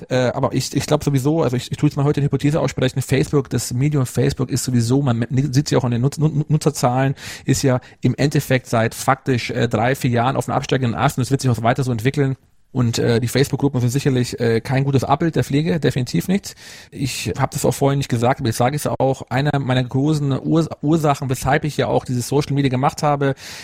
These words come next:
war tatsächlich ein, ein Gruppeneintrag auf Facebook gewesen, da wo unser, unser Pflegeheim damals abgezogen worden ist, was nicht, was, äh, im Endeffekt, äh, komplett fake war und eine schlechte Google-Bewertung. So, die beiden Sachen haben da im Endeffekt dazu geführt, dass da in mir so stark der intrinsische, ähm, intrinsische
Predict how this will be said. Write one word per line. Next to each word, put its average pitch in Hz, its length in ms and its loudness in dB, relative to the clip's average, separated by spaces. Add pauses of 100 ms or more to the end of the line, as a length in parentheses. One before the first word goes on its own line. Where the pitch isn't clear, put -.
(140)
war 131 260 0
tatsächlich 151 720 -2
ein, 120 240 -4
ein 131 160 0
Gruppeneintrag 143 640 2
auf 123 80 -2
Facebook - 260 -2
gewesen, 160 480 0
da 123 240 2
wo 117 120 0
unser, 127 260 0 (100)
unser 131 180 2
Pflegeheim 143 480 0
damals 135 300 0
abgezogen 135 460 -2
worden 135 260 0
ist, 135 200 -2
was 120 140 0
nicht, 127 200 -4
was, - 340 -2
äh, 113 120 0
im 113 200 -4
Endeffekt, 127 400 -2 (460)
äh, 120 120 0
komplett 131 300 2
fake - 320 0
war 139 240 0
und 175 140 0
eine 170 100 0
schlechte 147 240 0
Google-Bewertung. 107 640 0
So, 113 220 2 (240)
die 170 60 4
beiden 165 240 2
Sachen 151 260 -2
haben 135 80 0
da 120 80 -2
im 139 80 -2
Endeffekt 143 320 0
dazu 151 240 0
geführt, 147 480 -2 (320)
dass 131 160 2
da 143 60 2 (140)
in 208 140 2
mir 165 280 2
so 185 300 2
stark 180 520 -2
der 135 120 2
intrinsische, 147 840 2
ähm, 127 460 0
intrinsische 156 600 0